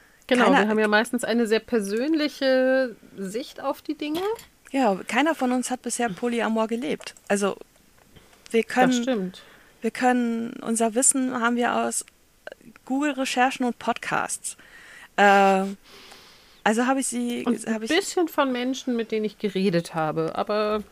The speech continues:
Speaker 1: ja.
Speaker 2: Ja, so du. Ich kenn, in, in
Speaker 1: Mhm.
Speaker 2: meinem Umfeld war bisher niemand, äh, Polyamor unterwegs, zumindest niemand, mit dem ich noch Kontakt habe.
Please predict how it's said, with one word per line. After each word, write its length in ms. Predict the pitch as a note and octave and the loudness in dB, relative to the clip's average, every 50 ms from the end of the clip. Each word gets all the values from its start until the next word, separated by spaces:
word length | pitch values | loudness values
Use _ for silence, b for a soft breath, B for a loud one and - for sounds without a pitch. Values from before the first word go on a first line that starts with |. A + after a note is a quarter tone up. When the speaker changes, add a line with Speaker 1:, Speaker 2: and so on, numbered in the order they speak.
| _ _ - | _ _ -4
Speaker 1:
ja. 160 | A3 G3 D#3+ | -2 2 6
Speaker 2:
Ja, 160 | B3+ A#3+ - - - - _ - | 6 6 6 4 -2 -14 _ -8
so 180 | G#3+ G#3+ A3 F#3+ | -4 -2 -2 -2
du. 300 | F3 - A3+ A3 F3+ E3 _ _ _ _ | -2 -2 -4 -4 -4 -8 _ _ _ _
Ich 200 | - A3+ A#3 - | 0 0 0 0
kenn, 220 | - D4+ C#4+ C4+ | -2 -2 0 0
in, 240 | B3+ - - G#3+ G#3 | 0 -2 -4 -4 -4
in 120 | A#3 B3 B3+ | -4 -4 -2
Speaker 1:
Mhm. 40 | F#3+ | 0
Speaker 2:
meinem 380 | F#3 G3+ A#3 C4+ C#4 C4+ B3+ | 2 2 2 2 2 0 -2
Umfeld 760 | - - A#3 A#3+ A#3 - - A#3 A3 G#3+ G#3 G#3 G3+ G#3 - - _ _ _ _ - | -4 -4 -4 -4 -4 -4 -2 0 2 2 2 0 -4 -6 -10 -16 _ _ _ _ -12
war 240 | F#3 F#3+ G3 G3 G3 | -4 0 0 2 2
bisher 520 | G3+ F#3+ - - F#3+ F#3 F#3 F3+ F3 - - - - | 0 -2 -2 0 0 0 2 0 0 -4 -6 -12 -14
niemand, 720 | - F#3 F#3+ F#3 F#3 F#3 F3+ F3 E3+ E3+ E3+ E3 - - - - | -10 -8 -6 -4 -4 -2 -2 -2 -2 -2 -4 -6 -10 -12 -12 -8
äh, 200 | - E3+ E3 E3 | -6 -6 -6 -6
Polyamor 1000 | - - - F3+ F3 E3+ E3+ D#3+ D#3+ D#3+ D#3+ D#3+ E3 E3 E3 E3 E3 E3 D#3+ D#3+ - b b b b b b b b b b b b b b | -8 -10 -8 -6 -4 -4 -4 -2 -2 -2 -2 -4 -2 -2 -2 -2 -2 -2 -4 -6 -10 b b b b b b b b b b b b b b
unterwegs, 500 | - G3 F3+ - F#3 F3+ F3 F3+ F3+ - | -8 -6 -4 -2 -2 0 0 0 0 -2
zumindest 340 | - F#3+ F#3 F#3 F#3+ F#3 - | -2 -2 -2 -2 0 0 0
niemand, 360 | G3+ G3 G#3+ A3 G#3+ G3+ F#3 | 2 2 4 4 2 2 0
mit 120 | G3 F#3+ - | -2 -2 -2
dem 140 | F#3+ F#3 F#3 | -2 -2 -2
ich 100 | F3 - | -4 -6
noch 120 | F3 - | -8 -6
Kontakt 420 | - E3+ E3 - D#3 D#3 - - | -6 -6 -6 -6 -8 -10 -8 -8
habe. 320 | - - - - - - | -8 -8 -8 -8 -10 -12